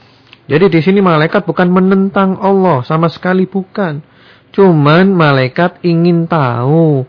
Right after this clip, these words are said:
minta penjelasan kepada Allah, seperti apa makhluk yang akan diciptakan oleh Allah ini. Adapun malaikat sendiri, mereka selalu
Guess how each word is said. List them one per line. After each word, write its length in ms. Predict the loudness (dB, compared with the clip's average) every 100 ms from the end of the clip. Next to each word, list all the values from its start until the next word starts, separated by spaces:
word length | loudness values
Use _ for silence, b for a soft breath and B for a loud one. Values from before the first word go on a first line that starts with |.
| b b -4
minta 380 | -2 0 -2
penjelasan 720 | -2 0 2 0 0 -2 -2 -2
kepada 420 | -4 -4 -4 -6
Allah, 680 | -4 -4 -2 0 0 -2 -6 b b
seperti 420 | -6 -2 -2 0
apa 560 | 0 0 -2 0 0 2
makhluk 460 | 2 -2 0 0 0
yang 160 | -2
akan 220 | -2 -2 -2
diciptakan 580 | -2 -6 -6 -6 -4 -4
oleh 180 | -4 -4
Allah 320 | -4 -4 -4 -6
ini. 640 | -8 -6 -6 -4 -4 -6 -12 _ _ _ _ _ _ _ _ B B B B B B B
Adapun 480 | -4 -2 0 2 2
malaikat 480 | 2 2 2 0 -2
sendiri, 400 | 0 2 2 2
mereka 320 | 2 0 -2
selalu 340 | 0 2 2